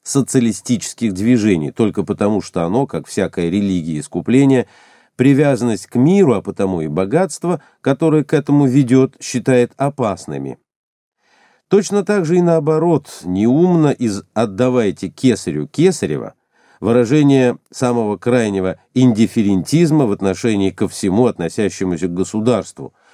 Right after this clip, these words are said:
как справедливо подчеркнул Трельч, вычитывать заповедь позитивно-этического поведения по отношению к государству.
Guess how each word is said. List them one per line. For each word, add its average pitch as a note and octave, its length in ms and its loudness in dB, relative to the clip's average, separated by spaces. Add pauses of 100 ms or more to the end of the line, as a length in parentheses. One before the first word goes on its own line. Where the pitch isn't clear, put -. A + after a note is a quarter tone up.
(120)
как B2+ 200 0
справедливо B2+ 600 2
подчеркнул G#2+ 760 -2
Трельч, A#2 580 0 (160)
вычитывать E3 680 2
заповедь C3 560 0
позитивно-этического A#2 1400 2
поведения G2 640 2
по F#2+ 120 -4
отношению F#2 540 -2
к E2+ 40 -8
государству. - 840 -6